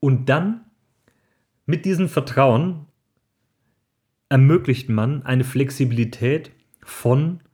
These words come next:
Stunde zu Stunde, von Tag zu Tag, indem man entscheidet, „Heute geht das,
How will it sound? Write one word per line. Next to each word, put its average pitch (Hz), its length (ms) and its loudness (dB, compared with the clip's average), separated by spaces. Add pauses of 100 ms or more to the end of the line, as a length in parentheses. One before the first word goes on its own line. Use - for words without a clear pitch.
(220)
Stunde 175 540 0
zu - 140 -6
Stunde, 123 440 2
von 113 240 -2
Tag 127 280 -2
zu 131 120 -4
Tag, 104 420 -6 (640)
indem 139 680 0 (200)
man 120 340 0
entscheidet, 127 800 -2 (1120)
„Heute 143 300 0
geht 127 220 -2
das, - 360 -8